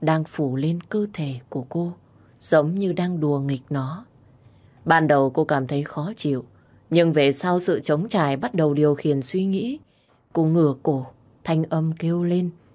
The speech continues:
phát ra vài tiếng, mà đến chính cô còn nghe thấy ngượng ngùng. Sau một hồi trêu đùa, anh đạt đến cực đại, không thể nào chịu đựng thêm, mà để vật cứng của mình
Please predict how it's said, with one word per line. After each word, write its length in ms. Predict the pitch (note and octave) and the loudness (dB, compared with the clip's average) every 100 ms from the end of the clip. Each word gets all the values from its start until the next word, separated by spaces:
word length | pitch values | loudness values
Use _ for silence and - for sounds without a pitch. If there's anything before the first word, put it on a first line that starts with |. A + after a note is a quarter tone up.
| _ | _
phát 200 | - A3 | -2 -2
ra 160 | - G#3 | 2 0
vài 340 | D#3+ C#3+ C3+ B2+ | 2 0 -2 -2
tiếng, 280 | D3 E3 C4+ _ _ _ | -4 -4 -8 _ _ _
mà 200 | D#3+ E3 | 4 6
đến 240 | D#3 F3+ | 4 2
chính 280 | G#3 F3 B3 D4+ _ | 0 -2 -2 -8 _
cô 260 | A3 G#3+ G#3 - _ _ | -2 -2 -8 -16 _ _
còn 220 | - D3+ C3 E3+ | 0 0 0 -2
nghe 220 | F3+ F#3+ | -2 -2
thấy 160 | F#3 E3 | -4 -4
ngượng 380 | B3 D#3 - D3 | -2 -4 -2 -4
ngùng. 220 | C#3+ C3+ - _ _ _ _ _ _ _ _ _ _ _ - | -4 -4 -10 _ _ _ _ _ _ _ _ _ _ _ -8
Sau 260 | - F3 | 0 2
một 200 | D#3 C#3+ | 2 0
hồi 220 | C#3+ C#3+ C#3 | 0 0 0
trêu 240 | E3+ D#3+ | 0 0
đùa, 280 | D3+ C#3+ C3+ - _ - | 2 0 -2 -8 _ 0
anh 180 | G3 F#3 | 2 4
đạt 180 | D3 | 2
đến 240 | D3 D3+ B3+ | 2 -2 -2
cực 260 | - D3+ | -4 -2
đại, 300 | D3 C#3 C3+ - _ | -2 -4 -6 -14 _
không 260 | - - A3+ | -8 -2 2
thể 140 | F3+ | 2
nào 200 | D3+ D3 | 4 4
chịu 240 | C#3+ D#3+ C#3 | 2 0 0
đựng 200 | D3+ - | 0 -2
thêm, 260 | F3+ G3 G3 - _ _ - | -2 -2 -2 -8 _ _ 0
mà 160 | E3 | 2
để 160 | D3+ D3+ | 4 4
vật 260 | D3 D#3 - | 4 -2 -2
cứng 260 | D#3 C4 | -2 -2
của 120 | A3+ | -2
mình 260 | D3 C#3+ C3+ | -2 -2 -6